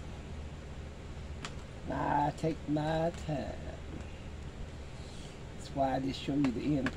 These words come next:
product. Like I care. All right, now that's, I think that's small. What the hell? Won't come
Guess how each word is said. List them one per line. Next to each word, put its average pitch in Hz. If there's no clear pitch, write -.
product. 101
Like -
I -
care. -
All 101
right, -
now 147
that's, 135
I -
think 147
that's -
small. 139
What -
the -
hell? 175
Won't 185
come 156